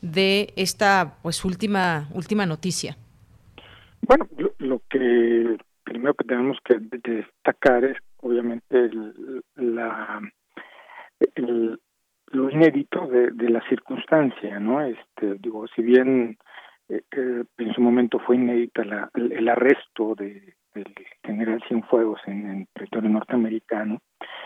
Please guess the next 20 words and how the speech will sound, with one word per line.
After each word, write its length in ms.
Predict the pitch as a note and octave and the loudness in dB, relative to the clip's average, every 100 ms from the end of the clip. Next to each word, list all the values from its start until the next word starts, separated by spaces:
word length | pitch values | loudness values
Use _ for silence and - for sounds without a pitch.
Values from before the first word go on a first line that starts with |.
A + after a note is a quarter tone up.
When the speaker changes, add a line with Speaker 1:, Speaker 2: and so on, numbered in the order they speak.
| - - | -18 -14
Speaker 2:
eh, 240 | - A2 - | -4 -4 0
la, 600 | - A2+ A2 G#2+ A2 A2 - _ _ - | 4 4 4 2 2 0 -4 _ _ -8
la 120 | A#2+ | -4
cuestión 420 | A#2 - B2 B2+ | -4 0 2 6
ahora 320 | C3+ B2+ B2 | 8 8 8
como 300 | - - A2 | 0 -8 -8
resultado 840 | A2+ - A2+ G2+ - A#2+ A2+ A2+ - _ _ _ _ _ - | -8 -4 -6 -2 2 4 4 0 -6 _ _ _ _ _ -12
termina 480 | A#2+ A2+ A#2 A#2+ - | -8 -2 -2 -2 0
siendo 840 | A2+ A2+ A#2+ A2+ G#2 G2+ G2+ - - | 0 4 2 2 -2 -10 -10 -12 -6
también 340 | A2 G#2+ A2+ | -4 -2 -2
como 260 | A2 A2+ G#2+ | -2 -2 0
un 300 | G#2+ G#2+ A2+ | -2 0 -2
absurdo, 560 | - - D3+ D3 G#2+ G2 | -2 0 2 2 0 -6
¿no? 340 | G2 C#3+ G3+ | -8 -6 -6
Desde 320 | A2 - G#2+ G#2+ | -10 -14 -8 -4
una 140 | A2 | -4
perspectiva 680 | A2 - A#2+ _ A2 G#2+ G#2 | -6 -8 -10 _ -2 -2 -4
de 180 | G2+ | -10
análisis, 580 | F#2 A2 C#3 C#3 A2 G#2+ - _ _ _ - - - _ | -4 0 2 0 -4 -10 -18 _ _ _ -14 -14 -16 _
porque 960 | - G#2+ G#2+ - - G#2+ G2+ G#2 G2+ F#2+ | -6 -4 -4 -6 -2 0 0 -2 -2 -6